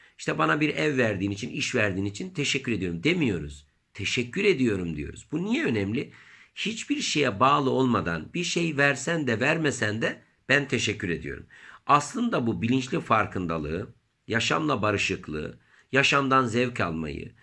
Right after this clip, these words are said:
ve mutmain nefis olmayı sağlayan en önemli şey. İnsanlar sürekli teşekkür çekmesi gerekiyor.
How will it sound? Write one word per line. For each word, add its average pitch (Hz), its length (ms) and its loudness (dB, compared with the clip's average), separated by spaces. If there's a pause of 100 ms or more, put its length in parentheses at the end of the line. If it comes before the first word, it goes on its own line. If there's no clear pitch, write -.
(240)
ve 151 60 2
mutmain 147 640 2
nefis - 240 0
olmayı 139 260 0
sağlayan 131 340 0
en 156 120 0
önemli 110 260 2
şey. 87 180 -6
İnsanlar 151 520 0
sürekli 127 400 -4
teşekkür 107 440 -4
çekmesi - 420 -6
gerekiyor. - 360 -8